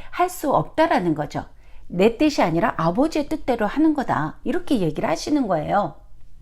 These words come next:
이 말씀은 예수님께서는 그 유일무이한 아버지의 아들이고 하나님에 대한 칭호를 자신에게도 적용할 수 있는데,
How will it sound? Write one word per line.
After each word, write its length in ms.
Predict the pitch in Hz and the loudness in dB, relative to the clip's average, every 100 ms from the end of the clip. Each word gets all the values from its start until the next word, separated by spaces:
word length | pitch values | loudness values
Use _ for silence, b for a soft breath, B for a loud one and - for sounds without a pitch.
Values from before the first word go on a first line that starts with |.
| - - - - b b b | -14 -14 -16 -18 b b b
이 140 | 269 320 | 2 4
말씀은 720 | 294 220 - 202 196 226 151 B B B | 6 2 0 -2 0 0 -2 B B B
예수님께서는 1120 | 214 254 320 311 254 220 208 185 175 220 156 B B B - | 6 8 8 6 8 4 4 2 2 2 0 B B B -6
그 280 | - 302 359 | 0 2 4
유일무이한 1160 | 214 262 311 320 269 208 190 180 160 190 170 B B B | 6 8 8 8 6 4 0 0 0 0 -2 B B B
아버지의 800 | 160 196 240 247 208 180 175 - | 2 4 4 4 0 2 2 0
아들이고 960 | 170 170 247 302 - 170 165 202 190 - B B | -2 0 2 2 0 2 2 2 0 -4 B B
하나님에 680 | B - 392 370 339 311 294 | B 0 4 6 6 6 4
대한 320 | 226 190 196 | 4 2 2
칭호를 640 | 202 - 311 247 196 247 B B | -2 0 4 4 8 6 B B
자신에게도 760 | B 190 196 302 294 254 233 226 | B 2 4 6 6 6 4 4
적용할 500 | 220 190 185 294 277 | 4 2 4 4 2
수 160 | - 214 | 0 -4
있는데, 800 | - 220 247 233 165 160 175 | 0 2 2 2 2 2 2